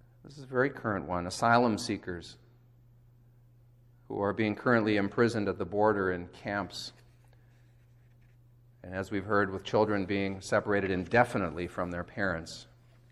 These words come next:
Bear in mind, these are mostly innocent people fleeing oppression who have merely encountered more oppression and been imprisoned without representation or recourse.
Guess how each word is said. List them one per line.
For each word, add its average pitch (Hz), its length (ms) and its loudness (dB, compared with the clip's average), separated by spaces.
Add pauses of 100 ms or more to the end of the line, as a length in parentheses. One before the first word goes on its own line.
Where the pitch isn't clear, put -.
(840)
Bear 113 180 6
in 110 80 4
mind, 107 260 2
these 107 140 0
are 110 80 0
mostly 107 460 4
innocent 113 340 0
people 120 260 2
fleeing 135 440 2
oppression 135 580 6
who 117 140 4
have 110 120 2
merely 135 340 6
encountered 120 640 4
more 131 440 8
oppression 92 720 0 (1120)
and 95 140 -6
been 107 140 2
imprisoned 107 520 4
without 104 240 6
representation 104 840 0
or 98 200 -2
recourse. 90 760 -6